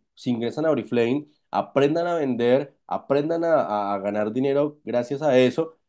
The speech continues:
y eso va a atraer muchas más personas y el que gana en Oriflame se queda. Y más ahorita que hay ese incentivo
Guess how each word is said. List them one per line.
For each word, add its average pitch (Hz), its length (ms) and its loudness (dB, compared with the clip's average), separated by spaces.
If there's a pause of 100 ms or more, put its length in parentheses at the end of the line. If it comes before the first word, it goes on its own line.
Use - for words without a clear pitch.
(160)
y 113 280 0
eso 123 380 0
va 107 140 4
a 104 40 6
atraer 113 300 0
muchas 127 300 -2
más 127 140 -4
personas 147 520 -4
y 104 60 0
el 104 180 -4
que - 140 -10
gana 123 540 2
en 127 100 -4
Oriflame 117 560 -2
se - 220 -10
queda. 170 480 -4 (340)
Y 110 100 0
más 104 200 0
ahorita 143 260 0
que 151 80 -4
hay 120 100 0
ese 110 140 -6
incentivo 120 640 -2